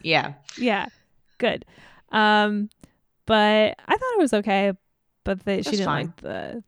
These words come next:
Speaker 2: the person in charge and like the prevention versus treatment thing. She,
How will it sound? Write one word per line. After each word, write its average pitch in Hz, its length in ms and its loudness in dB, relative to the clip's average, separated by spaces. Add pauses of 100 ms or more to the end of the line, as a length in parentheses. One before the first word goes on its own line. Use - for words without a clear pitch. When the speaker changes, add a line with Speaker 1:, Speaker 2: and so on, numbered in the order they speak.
Speaker 2:
the 196 160 -6
person - 540 -12
in 190 120 -12
charge - 300 -14
and - 200 -14
like 196 200 -12
the - 120 -12
prevention 185 480 -10
versus - 300 -12
treatment - 420 -14
thing. - 300 -12
She, - 160 -16